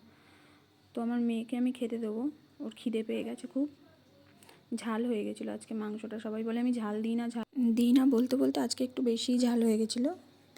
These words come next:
তো ও খেয়ে তো নিয়েছিল, খেয়ে নিজে থেকে ফার্স্টেই বলেছে, "খুব ভালো হয়েছে।"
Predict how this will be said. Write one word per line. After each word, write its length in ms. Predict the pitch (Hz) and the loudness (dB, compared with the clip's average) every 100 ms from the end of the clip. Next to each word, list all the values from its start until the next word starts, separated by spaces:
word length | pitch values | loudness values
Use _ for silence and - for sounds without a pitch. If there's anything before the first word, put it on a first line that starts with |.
| - - - _ _ - | -20 -20 -20 _ _ -2
তো 240 | 240 226 240 | 0 2 2
ও 180 | 240 240 | 0 0
খেয়ে 320 | - 269 302 | 2 4 4
তো 160 | 339 349 | 2 0
নিয়েছিল, 480 | 330 302 277 254 311 | 4 4 4 2 0
খেয়ে 260 | - 262 | 4 6
নিজে 240 | 254 240 247 | 8 6 2
থেকে 240 | 277 320 | 0 -2
ফার্স্টেই 400 | 254 226 - 277 | 0 0 2 2
বলেছে, 340 | 233 226 247 330 285 | 2 2 -2 -4 -2
"খুব 160 | 254 220 | -2 0
ভালো 240 | 214 214 | 0 0
হয়েছে।" 320 | 214 220 285 | -2 -4 -6